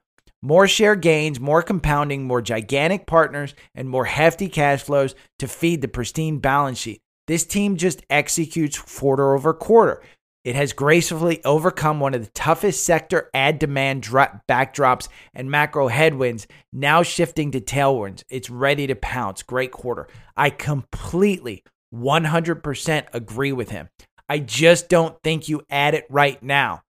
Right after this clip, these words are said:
I think if you get back down to the low seventies, I think you can start to pounce on it a little bit more. But here's the thing. This one may go much lower. You can see the two hundred days at fifty-nine.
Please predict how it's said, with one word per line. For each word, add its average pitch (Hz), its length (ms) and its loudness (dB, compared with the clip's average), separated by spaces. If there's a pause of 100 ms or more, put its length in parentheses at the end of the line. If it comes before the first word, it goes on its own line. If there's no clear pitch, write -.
(360)
I 135 80 -2
think 160 300 -4
if 160 140 -2
you 170 120 -2
get 147 240 2
back 151 340 4
down 160 340 4
to 202 120 -6
the 180 120 -2
low 165 280 6
seventies, 151 680 4 (220)
I 120 120 -8
think 131 220 -8
you 135 100 -8
can 131 160 -8
start 143 480 0
to - 80 -12
pounce 160 520 -2
on 175 180 2
it 170 120 0
a 175 40 0
little 180 280 2
bit 180 200 -2
more. 165 340 -2 (360)
But 131 140 -4
here's 143 380 -4
the 143 100 -6
thing. 127 320 -6 (340)
This 156 380 -2
one 180 220 -2 (180)
may 139 440 2
go 156 280 4
much 143 340 -2
lower. 127 400 -4 (240)
You 120 80 -18
can 135 140 -8
see 185 180 0
the 151 120 -4
two 196 280 0
hundred 170 280 2
days 147 340 4
at 120 140 -6
fifty-nine. 135 840 -4